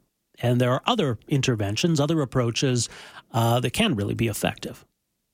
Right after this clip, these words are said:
But I think it speaks to the, the fact that maybe we shouldn't be pushing just one approach or a one-size-fits-all approach. Um, but clearly addictions treatment should be part of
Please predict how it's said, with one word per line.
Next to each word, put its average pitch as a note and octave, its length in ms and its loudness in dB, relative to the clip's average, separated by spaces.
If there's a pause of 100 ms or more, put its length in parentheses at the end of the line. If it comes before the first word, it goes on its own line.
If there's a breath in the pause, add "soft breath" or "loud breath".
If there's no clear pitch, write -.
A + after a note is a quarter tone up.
(1400 soft breath)
But A3 100 2
I - 20 0
think C#4 140 0
it - 80 -2
speaks - 300 0
to G3 60 2
the, D3 240 2
the D3 140 0
fact E3 440 -4
that D3 200 -2
maybe G#3 320 2
we D#3 200 2
shouldn't F#3 360 0
be C#3 120 0
pushing C#3 440 0
just B2+ 240 0 (220)
one C3 320 2
approach - 720 -2 (100)
or - 60 -4
a A2+ 80 4
one-size-fits-all D3 1120 2
approach. - 640 -6 (1040)
Um, B2+ 180 2
but C3 120 0
clearly F#3+ 340 2
addictions C3+ 540 0
treatment C3+ 420 0
should C3+ 280 0
be B2 120 0
part B2 420 0
of B2 300 0